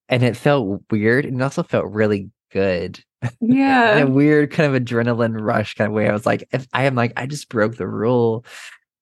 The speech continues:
Speaker 1: and I got away with it. And I was almost caught. Like, it was just this rush that came with it.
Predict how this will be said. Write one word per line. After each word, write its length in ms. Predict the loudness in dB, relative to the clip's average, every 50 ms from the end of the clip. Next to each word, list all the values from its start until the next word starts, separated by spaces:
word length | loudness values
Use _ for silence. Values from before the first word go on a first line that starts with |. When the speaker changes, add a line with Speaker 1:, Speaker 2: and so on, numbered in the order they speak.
| _ _ 0
Speaker 1:
and 240 | 2 2 2 2 0
I 80 | -2
got 240 | 0 0 0 2 2
away 640 | 2 0 -2 -6 -4 -4 0 2 2 0 0 -2
with 320 | -4 -2 -2 -4 -2 0 0
it. 60 | 0
And 100 | 2 2
I 80 | 2 2
was 160 | 2 2 2
almost 320 | 0 0 0 -2 -4 -6 -12
caught. 380 | -6 -2 -2 0 0 -2 -2
Like, 180 | -4 -6 -6 -6 -12 -18 -10 -4
it 80 | -2
was 140 | -2 -2 0
just 160 | -2 -4 -2
this 140 | -4 -4 -4
rush 600 | -4 -2 0 2 2 2 0 -2 -8 -10 -12 -6 -4
that 180 | -4 -4 -4
came 260 | -4 -2 -2 0 0
with 160 | -2 -4 -2 -2
it. 200 | -2 -2 -2